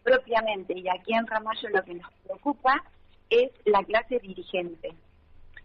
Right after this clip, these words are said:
Y le digo esto porque, porque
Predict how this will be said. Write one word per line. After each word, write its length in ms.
Y 100
le 160
digo 260
esto 360
porque, 420
porque 380